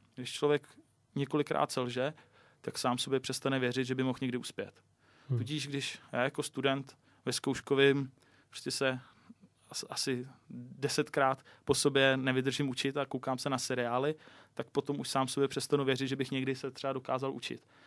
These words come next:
Speaker 1: A to je
Speaker 2: Hmm.
Speaker 1: právě problém a de facto tato zpětnovazebná smyčka, my jí říkáme křeček právě z důvodu toho experimentu s tím křečkem,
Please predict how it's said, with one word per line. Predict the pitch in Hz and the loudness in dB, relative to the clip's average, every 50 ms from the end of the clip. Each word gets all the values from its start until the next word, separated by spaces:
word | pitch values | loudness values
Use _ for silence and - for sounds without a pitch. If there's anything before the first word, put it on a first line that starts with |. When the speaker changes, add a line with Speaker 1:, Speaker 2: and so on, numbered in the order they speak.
| - - - | -16 -8 -4
Speaker 1:
A | 127 | -4
to | 120 127 | -2 -2
je | |
Speaker 2:
Hmm. | 127 | -2
Speaker 1:
právě | 123 135 135 139 139 | 0 0 2 2 0
problém | 135 - 131 127 127 127 127 131 135 131 - - | 0 -2 -2 0 2 2 2 2 0 -4 -8 -8
a | 127 123 120 120 - _ _ _ _ _ _ _ _ _ _ - | -8 -8 -8 -10 -12 _ _ _ _ _ _ _ _ _ _ -12
de | 123 | -10
facto | - - 120 - 135 | -8 -8 -6 -6 -4
tato | 123 - 127 127 127 120 - - | -4 -2 -2 -2 -2 -4 -4 -6
zpětnovazebná | 127 - - 127 - - 135 131 123 135 131 131 131 131 | -6 -4 -4 -6 -4 -2 -2 0 0 0 0 0 0 0
smyčka, | 127 - 135 123 - - - 127 127 | 0 -2 -4 -6 -4 -4 -2 -2 -2
my | 127 127 | 0 -2
jí | 120 | -4
říkáme | 123 127 - 127 123 127 131 | -4 -4 -2 -2 -2 0 -2
křeček | 127 - - 120 - 127 127 - | -2 -2 -2 -2 -2 -2 -4 -2
právě | - 131 123 123 127 123 | 0 2 2 2 2 0
z | 127 | -2
důvodu | 127 120 127 123 127 | -2 0 0 0 0
toho | 127 - 127 131 135 127 120 | -2 -4 -6 -6 -6 -8 -8
experimentu | 120 - - - 131 127 123 127 123 - 131 | -10 -10 -6 -4 -2 0 0 0 0 -2 -4
s | - | -6
tím | - 135 135 | -4 -4 -4
křečkem, | - - 131 - - - 123 127 139 151 | -4 -4 -6 -4 -4 -4 -4 -2 -4 -6